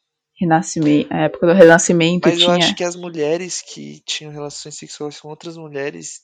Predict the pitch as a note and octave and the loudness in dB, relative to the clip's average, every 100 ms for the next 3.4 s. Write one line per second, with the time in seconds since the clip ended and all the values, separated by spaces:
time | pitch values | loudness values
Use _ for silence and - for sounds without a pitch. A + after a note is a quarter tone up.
0 | - C#3 C#3 C#3+ D3 _ _ _ - E3 | -14 -12 -12 -14 -18 _ _ _ -10 -10
1 | E3 F3 D#3 D#3 D#3 D#3+ - _ - D#3 | -12 -12 -8 -8 -10 -14 -18 _ -20 -18
2 | D#3+ F#3+ - - D#3+ D3 E3 D3+ C#3+ - | -14 -14 -14 -14 -14 -12 -10 -10 -10 -16
3 | D3 D3 D3 | -14 -14 -14